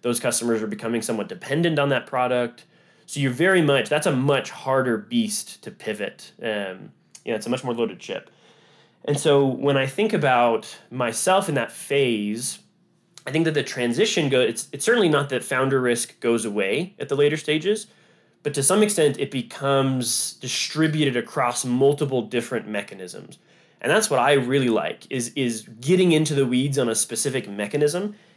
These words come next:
and figuring it out. When, when you're at the point where the founder is doing everything, um,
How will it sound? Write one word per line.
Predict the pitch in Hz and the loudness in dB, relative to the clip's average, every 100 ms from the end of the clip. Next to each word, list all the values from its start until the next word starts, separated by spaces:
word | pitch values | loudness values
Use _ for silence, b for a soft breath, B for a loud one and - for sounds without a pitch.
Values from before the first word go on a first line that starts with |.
| B | B
and | 123 | -4
figuring | - 143 131 117 | -2 -2 0 2
it | 107 | 2
out. | 101 87 - | 0 -2 -2
When, | 135 | 0
when | 151 165 | 2 4
you're | 190 | 4
at | 196 | 2
the | 151 | -2
point | 147 147 | 2 2
where | 127 | 2
the | 117 | 0
founder | 113 117 123 127 | -2 -2 0 0
is | 117 | 0
doing | 120 120 107 95 | 0 0 0 -4
everything, | 104 127 139 160 170 233 b b b b - | -6 -4 -4 -4 -4 -10 b b b b -4
um, | 123 120 110 104 98 98 104 | 0 0 0 0 -4 -10 -14